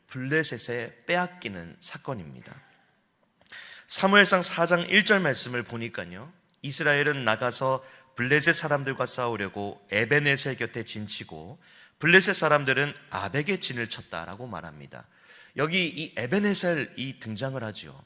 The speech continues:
그렇게 이 에베네셀이 블레셋과의 전장이 됩니다.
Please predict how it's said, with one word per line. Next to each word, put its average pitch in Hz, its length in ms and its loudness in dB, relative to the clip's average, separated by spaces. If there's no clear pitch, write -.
그렇게 151 460 -2
이 139 140 -6
에베네셀이 117 800 0
블레셋과의 127 840 -2
전장이 117 840 -6
됩니다. 80 420 -18